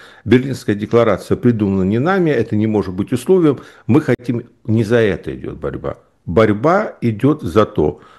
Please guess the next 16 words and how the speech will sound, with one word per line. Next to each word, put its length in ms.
кто 320
будет 420
вести 440
диалог 680
с 100
европейскими 720
структурами. 520
Причем 340
не 100
пасе 420
всех 340
интересует. 720
Кого 640
конкретный 720
Мерц, 680
Стармер, 840